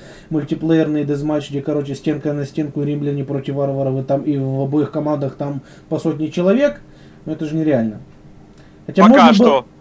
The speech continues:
Speaker 1: Не, ну я думаю, можно
Speaker 2: Next
Speaker 1: было
Speaker 2: Gen
Speaker 1: бы.
Speaker 2: только начался.
Speaker 1: Ну, вообще, вообще, на самом деле, в, в Titanfall там, э, шесть на шесть игроков.
Speaker 2: Там
Speaker 1: И еще
Speaker 2: пятьдесят
Speaker 1: и вот
Speaker 2: игроков на карте, по-моему, будет.
Speaker 1: Там пятьдесят, э, персонажей на карте,
Speaker 2: На кар-,
Speaker 1: то
Speaker 2: ну,
Speaker 1: есть
Speaker 2: персонажи, да,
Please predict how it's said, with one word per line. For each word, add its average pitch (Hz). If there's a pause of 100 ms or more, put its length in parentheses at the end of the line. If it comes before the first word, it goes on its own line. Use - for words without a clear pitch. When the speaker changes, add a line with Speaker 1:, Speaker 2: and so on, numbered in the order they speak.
(220)
Speaker 1:
Не, 202
ну 190
я 202
думаю, 320
можно 240
Speaker 2:
Next 185
Speaker 1:
было 185
Speaker 2:
Gen 170
Speaker 1:
бы. 190
Speaker 2:
только 226
начался. 202 (580)
Speaker 1:
Ну, 185
вообще, 214
вообще, 190
на 233
самом 214
деле, 190
в, 180
в 165
Titanfall 202
там, 156
э, 143
шесть 165
на 175
шесть 165
игроков. 196 (200)
Speaker 2:
Там 180
Speaker 1:
И 165
еще 185
Speaker 2:
пятьдесят 185
Speaker 1:
и 180
вот 185
Speaker 2:
игроков 180
на 185
карте, 240
по-моему, 123
будет. 104 (200)
Speaker 1:
Там 175
пятьдесят, 190
э, 170
персонажей 170
на 120
карте, 117
Speaker 2:
На 135
кар-, 156
Speaker 1:
то -
Speaker 2:
ну, 131
Speaker 1:
есть 123
Speaker 2:
персонажи, 160
да, 123